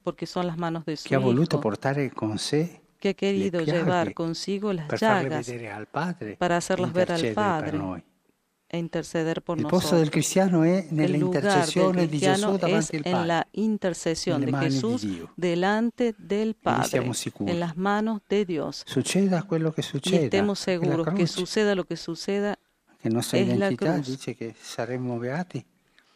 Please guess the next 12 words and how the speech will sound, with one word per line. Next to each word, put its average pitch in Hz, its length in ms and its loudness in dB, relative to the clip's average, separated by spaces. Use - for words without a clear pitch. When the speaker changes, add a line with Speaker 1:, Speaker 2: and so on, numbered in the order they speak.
Speaker 1:
Porque 175 300 -2
nuestra 180 260 -2
Speaker 2:
se - 20 -2
Speaker 1:
identidad 185 400 0
dice 196 380 0
que 160 300 -4
seremos 185 540 2
Speaker 2:
ci 165 60 -2
Speaker 1:
bienaventurados 175 960 0
Speaker 2:
perseguitano. - 200 -20
Speaker 1:
si - 200 -6
nos 165 120 -4